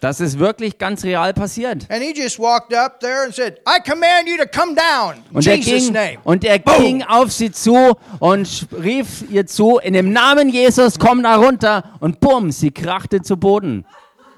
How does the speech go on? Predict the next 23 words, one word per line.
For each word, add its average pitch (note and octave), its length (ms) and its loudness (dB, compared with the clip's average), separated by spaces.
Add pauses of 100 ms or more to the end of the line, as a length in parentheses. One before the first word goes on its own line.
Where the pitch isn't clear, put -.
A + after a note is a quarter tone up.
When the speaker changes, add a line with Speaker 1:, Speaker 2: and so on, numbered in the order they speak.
(1300)
Speaker 2:
So A#3 240 -4
the G#3+ 100 -8
devil B3+ 380 -4
was G#3+ 180 -4
working, C4 400 -6
but G3 160 -10
God A#3 280 -4 (340)
worked A#3 280 -4
through C4 220 -10
him C#4 120 -10
and G3+ 120 -12
took B3 140 -4 (180)
the A3+ 80 -16
situation B3+ 560 -4
over. D#3 320 -2 (180)
Speaker 1:
Also D3 240 0
der E3+ 140 0
Teufel A3 480 0
war G#3+ 140 0
am G3 180 -2
Wirken, B3 400 -2
aber F3 260 -2
Gott, G3+ 400 -2